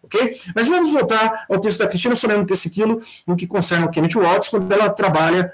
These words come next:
ele trabalha sobre a ideia das três imagens. A primeira imagem, pessoal, do Kenneth Waltz, que ele é referente à natureza do homem, à natureza humana, que é ligada ao nível do indivíduo.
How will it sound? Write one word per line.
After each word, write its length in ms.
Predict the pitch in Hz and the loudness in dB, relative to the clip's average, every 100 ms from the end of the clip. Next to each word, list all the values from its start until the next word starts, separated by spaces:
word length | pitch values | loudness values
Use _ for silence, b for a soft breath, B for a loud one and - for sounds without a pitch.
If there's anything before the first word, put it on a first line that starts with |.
| B | B
ele 160 | 160 160 | -4 0
trabalha 420 | 165 - 147 156 | -2 0 0 0
sobre 240 | - 165 | 0 0
a 20 | |
ideia 280 | 170 139 143 | 2 2 2
das 180 | 147 143 | 0 -2
três 220 | 131 123 | 0 0
imagens. 520 | 147 104 90 101 - b b b b | 2 0 -2 -8 -14 b b b b
A 40 | |
primeira 360 | - 277 359 294 | -4 0 2 2
imagem, 460 | 185 196 240 143 113 | 2 2 2 0 0
pessoal, 440 | 135 - 147 131 | -4 -2 0 0
do 160 | 120 175 | 0 -2
Kenneth 300 | 180 165 156 | 0 -2 0
Waltz, 380 | 147 185 - - | 0 2 0 -2
que 100 | 117 | -6
ele 400 | 92 135 175 - | -4 -2 -2 -4
é 100 | 170 | -2
referente 480 | 175 190 208 175 185 | 0 0 0 0 0
à 60 | 214 | 0
natureza 500 | 208 208 180 185 190 | -2 0 0 2 2
do 160 | 208 | 2
homem, 380 | 165 131 104 85 | 2 2 0 -4
à 100 | 123 | -2
natureza 480 | 151 160 175 175 180 202 202 | -2 -2 0 0 2 0 0
humana, 400 | 160 135 98 87 _ _ _ _ | 0 0 -4 -8 _ _ _ _
que 120 | 156 | -2
é 40 | |
ligada 440 | 170 180 160 165 190 | 0 2 0 2 2
ao 340 | 185 233 - _ _ - | 2 0 -4 _ _ -4
nível 400 | 156 185 214 202 | 0 2 2 2
do 320 | 151 190 208 _ _ _ _ _ _ - _ _ - | 2 0 -2 _ _ _ _ _ _ -20 _ _ -8
indivíduo. 680 | 160 165 196 131 117 98 | -4 -2 -2 0 0 -2